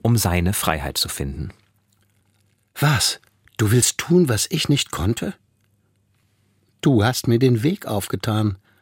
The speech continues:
Speaker 2: Der Gedanke an dich wird mir beistehen. Ich kann dich nur bewundern.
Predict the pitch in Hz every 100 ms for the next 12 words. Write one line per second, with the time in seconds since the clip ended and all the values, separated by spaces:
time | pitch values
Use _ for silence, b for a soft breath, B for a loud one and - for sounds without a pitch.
0 | b b b b b 131 120 120 208 233
1 | 147 151 143 185 120 - - 113 131 -
2 | 135 143 147 139 - - 98 95 92 _
3 | _ _ _ _ _ _ _ _ _ _
4 | _ _ _ _ - - - 92 87 -
5 | 90 95 117 113 98 98